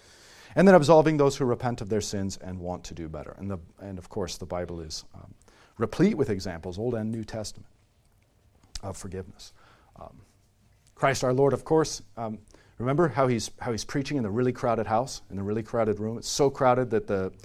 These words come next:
that the friends want to get their friend who's paralyzed in, and they can't, and so they go up on the roof. Could you imagine this happening? Jesus is trying to preach, and the roof opens up, and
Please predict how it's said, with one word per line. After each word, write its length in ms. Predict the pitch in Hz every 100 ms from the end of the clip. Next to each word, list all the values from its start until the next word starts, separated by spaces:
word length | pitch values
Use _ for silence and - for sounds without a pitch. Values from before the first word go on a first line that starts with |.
| - - -
that 100 | 101
the 60 |
friends 420 | - - 127 135 120
want 140 | 110
to 60 | 98
get 220 | 113 98
their 220 | 107 107
friend 360 | - 113 117 107
who's 340 | 107 101 -
paralyzed 760 | - 123 120 120 120 135 127 - - - -
in, 320 | 135 147 139 -
and 140 | 107
they 100 | 90
can't, 460 | - 143 147 160 -
and 120 | 104 98
so 120 | 107
they 120 | 98
go 200 | 101 139
up 100 | 135
on 140 | 131
the 100 | 120
roof. 420 | 104 123 156 - - _ _ _ _ -
Could 120 | 127
you 60 | 180
imagine 400 | 135 131 151 160
this 160 | 139 -
happening? 480 | 113 113 147 156 -
Jesus 280 | 120 113 -
is 60 | 113
trying 220 | 127 113
to 60 |
preach, 420 | 98 - 123 143 90
and 100 | 87
the 40 |
roof 260 | 92 135 139
opens 420 | 135 135 131 123
up, 280 | 117 127 135
and 200 | 95 92